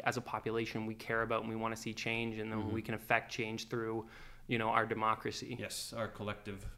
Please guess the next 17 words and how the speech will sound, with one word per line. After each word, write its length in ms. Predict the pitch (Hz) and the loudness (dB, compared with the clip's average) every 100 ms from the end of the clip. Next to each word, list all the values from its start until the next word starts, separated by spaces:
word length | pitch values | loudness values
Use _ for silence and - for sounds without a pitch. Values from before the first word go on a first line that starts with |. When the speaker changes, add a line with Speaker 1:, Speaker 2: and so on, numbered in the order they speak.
| - | -8
Speaker 2:
voice. 460 | 98 90 - - - - | -8 -8 -10 -12 -6 2
Speaker 1:
Yeah, 360 | 120 113 107 - - | 4 4 2 -4 -4
yeah. 180 | 127 123 | 0 0
Speaker 2:
Mm-hmm. 160 | 120 - - - - - | -2 -10 -14 -20 -4 8
Speaker 1:
And 80 | 147 | 10
I'm 100 | 147 | 12
not 220 | 143 143 | 10 10
even 220 | 139 139 | 8 8
just, 280 | 131 127 - - - | 6 2 -2 -10 -2
you 100 | 127 | 2
know, 160 | 123 117 | 4 4
saying 400 | - 117 113 113 | 2 2 4 0
that, 100 | 113 | 0
like, 180 | 113 113 | -2 2
we 80 | 120 | 4
need 100 | 117 | 6
to 220 | 117 | 4